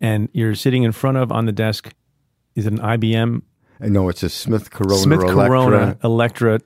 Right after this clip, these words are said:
Speaker 2: two ten.
Speaker 1: typewriter.
Speaker 2: Yes.
Speaker 1: You still use that?
Speaker 2: Yes.
Speaker 1: You ever thought about moving to computer word processing?
Speaker 2: I sometimes use the computer to, to take notes, but see,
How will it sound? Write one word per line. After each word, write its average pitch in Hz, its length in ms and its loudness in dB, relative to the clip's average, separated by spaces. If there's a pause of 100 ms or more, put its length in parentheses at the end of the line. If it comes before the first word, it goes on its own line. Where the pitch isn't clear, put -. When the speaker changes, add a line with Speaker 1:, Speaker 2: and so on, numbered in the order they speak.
Speaker 2:
two 98 220 2
ten. 69 320 -6 (580)
Speaker 1:
typewriter. 101 580 -6 (120)
Speaker 2:
Yes. - 440 -10 (220)
Speaker 1:
You - 80 -8
still 113 200 -2
use 95 160 -2
that? 123 280 -4
Speaker 2:
Yes. 82 480 -10 (540)
Speaker 1:
You 107 80 -4
ever 107 140 -4
thought 110 200 -2
about 104 300 -2 (840)
moving 107 440 0
to 104 380 -2 (720)
computer 110 440 -4
word 98 180 -6
processing? 139 460 -6 (540)
Speaker 2:
I 101 180 -2
sometimes 107 760 -2
use 92 260 -2
the 85 100 -10
computer 87 580 -4
to, 76 60 -14 (360)
to 80 140 -12
take - 340 -6
notes, 92 540 -4 (400)
but 95 180 -6
see, 98 280 -4